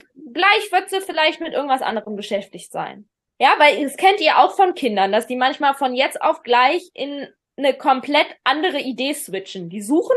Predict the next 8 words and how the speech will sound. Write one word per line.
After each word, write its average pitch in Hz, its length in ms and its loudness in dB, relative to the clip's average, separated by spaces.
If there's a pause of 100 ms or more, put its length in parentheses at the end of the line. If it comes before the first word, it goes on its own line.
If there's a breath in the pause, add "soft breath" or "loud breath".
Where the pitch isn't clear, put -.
mal 415 240 4
zwei 370 260 2
Sekunden, 427 580 -2
dann 285 200 6
finden 415 380 -4
sie 403 80 0
irgendeinen 294 500 0
Kochlöffel, 508 560 6